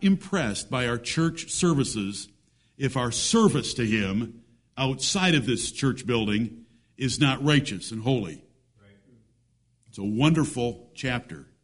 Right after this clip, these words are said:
because the blessings in the second half are pretty wonderful. Isaiah fifty-eight.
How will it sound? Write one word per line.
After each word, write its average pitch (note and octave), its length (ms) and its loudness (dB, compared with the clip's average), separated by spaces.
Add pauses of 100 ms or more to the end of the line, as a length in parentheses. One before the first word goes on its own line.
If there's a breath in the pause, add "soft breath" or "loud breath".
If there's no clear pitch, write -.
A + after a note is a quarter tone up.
(400)
because A#2 320 -4
the G#2+ 80 -4
blessings C3+ 640 -2 (460)
in A#2 100 -10
the G#2 80 -8
second A2+ 340 -4
half G2 560 -10 (600)
are F2 80 -16
pretty A2 260 -4
wonderful. G2 560 -2 (1700)
Isaiah B2+ 400 6
fifty-eight. B2+ 720 2